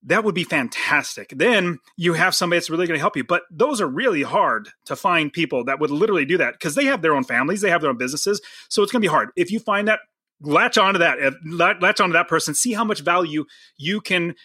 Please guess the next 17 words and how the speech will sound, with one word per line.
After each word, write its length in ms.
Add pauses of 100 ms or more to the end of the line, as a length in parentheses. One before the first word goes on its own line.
(140)
bring 320
to 260
that 180
person, 500 (260)
because 340
now 120
you're 180
paying 260
with 120
your 100
time, 320
you're 100
serving 520
them, 200
you're 120
helping 300
them. 140